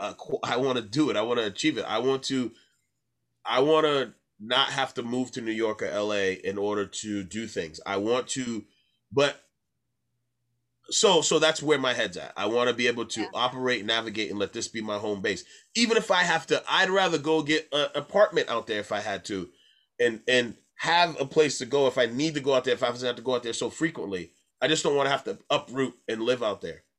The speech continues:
Speaker 2: And I feel like that, I was thinking about that a lot before the pandemic, and I'm like, and I'm from California, so I was like, "Man, now I'm sitting here daydreaming, do I need to move to L A? I don't know."
Speaker 1: Yeah.
Speaker 2: And, um, the pandemic, I feel like, really made that, uh, you don't necessarily have to, you, and everybody's leaving L A now, and,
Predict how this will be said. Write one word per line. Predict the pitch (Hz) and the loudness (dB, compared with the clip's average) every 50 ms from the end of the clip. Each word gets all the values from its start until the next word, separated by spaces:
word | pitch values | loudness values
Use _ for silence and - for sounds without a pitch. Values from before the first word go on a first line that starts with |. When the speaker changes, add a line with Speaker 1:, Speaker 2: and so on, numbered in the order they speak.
| _ - | _ -6
Speaker 2:
And | 311 320 | -2 2
I | 330 349 381 | 2 2 2
feel | - 494 508 508 466 | 2 0 0 2 0
like | 294 - - | -2 2 4
that, | 254 233 226 226 220 - - | 4 4 4 4 2 2 2
I | 285 311 | 2 2
was | 349 349 - | 2 -2 -2
thinking | - 392 392 349 | -2 -2 0 0
about | 302 269 247 240 - | 2 2 2 2 2
that | 233 220 | 2 2
a | 208 | 2
lot | 202 202 202 202 196 190 - | 2 2 2 0 0 -2 -4
before | - 220 220 - 220 208 | -8 -8 -6 -4 -4 -4
the | 202 | -4
pandemic, | 185 202 208 190 180 180 175 175 175 175 175 | -4 -2 -2 -2 0 -2 -2 -2 -4 -6 -8
and | 180 175 | -10 -12
I'm | 175 185 | -10 -8
like, | 180 185 - _ - | -8 -10 -8 _ -4
and | 269 285 262 - - | -4 -4 0 2 4
I'm | 370 494 571 - - | 4 4 2 0 0
from | - 311 302 294 294 | 2 4 6 6 4
California, | 262 269 254 240 214 208 - 233 226 214 196 185 185 | 2 2 0 0 0 -2 -2 -4 -2 -2 -2 -4 -6
so | - 240 | -8 -12
I | 220 | -12
was | 233 226 247 | -10 -6 -4
like, | 240 226 226 | -4 -2 0
"Man, | 240 269 381 440 403 294 220 190 180 - _ _ _ _ - | 0 -2 0 2 2 2 2 0 -2 -6 _ _ _ _ -2
now | 247 277 294 | 0 2 2
I'm | 294 277 | 2 2
sitting | 254 285 269 269 | 2 0 0 0
here | 262 262 254 254 | 2 2 2 2
daydreaming, | 214 226 226 233 208 247 247 247 254 254 247 247 | 0 0 -2 -2 0 0 0 2 2 2 0 0
do | 214 226 | -2 -4
I | 214 220 | -4 -4
need | 233 254 254 | -2 -2 -2
to | 240 254 | -2 -2
move | 269 254 254 | -4 -4 -4
to | 269 233 | -6 -6
L | 233 233 240 | -6 -6 -4
A? | 247 254 262 254 240 | -2 -2 0 0 -2
I | 220 220 | -2 -4
don't | 226 226 | -6 -6
know." | 233 233 240 233 - _ _ - - - - - - _ | -6 -6 -6 -8 -10 _ _ -20 -18 -18 -16 -18 -12 _
Speaker 1:
Yeah. | - 240 254 254 254 247 240 | 4 6 6 8 8 6 6
Speaker 2:
And, | 233 233 - - - _ _ - | 2 0 -4 -8 -12 _ _ -4
um, | - 233 226 214 208 202 202 214 | -2 0 0 0 -2 -6 -6 -6
the | 220 269 | -6 -4
pandemic, | 262 311 427 466 508 571 605 571 - - - | -2 -2 0 0 2 2 2 2 2 2 2
I | 277 302 | 0 2
feel | 311 - 440 453 | 2 4 4 4
like, | 427 311 | 4 2
really | 330 339 339 330 311 | 2 2 2 4 4
made | 285 285 285 285 233 | 4 6 4 4 4
that, | 277 135 131 - - - - _ _ _ _ _ - | 4 4 4 4 2 0 -4 _ _ _ _ _ -4
uh, | 233 240 240 233 233 233 240 | -4 -2 0 0 0 -2 -2
you | 240 233 254 277 | -2 -2 -2 0
don't | 285 285 285 - | 0 -2 -2 -2
necessarily | 254 247 285 269 262 294 294 277 262 262 254 | -2 -2 -2 0 0 2 2 2 2 2 2
have | 226 226 262 - - | 2 2 0 -2 -4
to, | - 233 | -4 -4
you, | 196 180 180 180 196 190 185 208 | -4 -4 -4 -8 -8 -6 -4 -4
and | 220 214 226 226 220 214 | -2 -2 -2 -2 -2 -2
everybody's | - 220 220 233 233 226 220 214 202 175 | -2 0 0 0 0 -2 -2 -4 -4 -4
leaving | 208 240 262 247 240 226 | -2 0 0 0 0 0
L | 214 208 208 214 | 0 0 0 0
A | 202 196 196 | 0 0 2
now, | 202 202 196 196 202 208 208 | 2 2 2 0 0 -2 -2
and, | 196 190 180 | -4 -6 -6